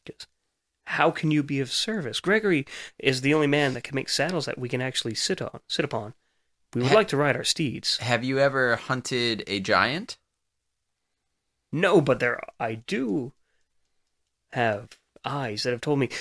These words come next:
Speaker 1: that there are some nearby. If you can lure into the town.
Speaker 2: I would be happy to. We could use your great skill and assistance on dealing with them. So if I can lure them to town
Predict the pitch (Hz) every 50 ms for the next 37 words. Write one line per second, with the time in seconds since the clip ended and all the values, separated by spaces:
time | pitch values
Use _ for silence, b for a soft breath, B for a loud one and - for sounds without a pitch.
0 | B B B 151 160 185 180 156 - - - 214 214 214 196 165 165 160 143 170
1 | 196 220 220 - 190 196 156 131 123 131 160 175 185 170 147 151 151 - 143 127
2 | 120 107 - - - - 226 233 254 226 123 - - - - - - 104 110 110
3 | 110 98 92 113 107 98 92 85 - - - 131 120 - - 87 80 - - 90
4 | 78 73 - _ _ _ _ _ _ _ _ _ _ _ _ _ _ _ _ _
5 | _ _ _ _ _ _ _ _ - - 110 117 101 - 123 113 101 104 120 123
6 | 120 110 107 - 117 113 104 - - 110 107 107 104 - _ _ - - - -
7 | - 123 117 110 107 104 95 90 - - - 117 110 - - 104 92 85 80 -
8 | 90 85 82 76 90 95 101 98 92 87 80 80 76 - - 69 65 60 57 -
9 | - - 85 78 78 78 82 80 _ - - 87 98 95 - 104 92 90 95 95
10 | 95 87 95 90 - - 80 - - 98 98 104 98 87 82 76 69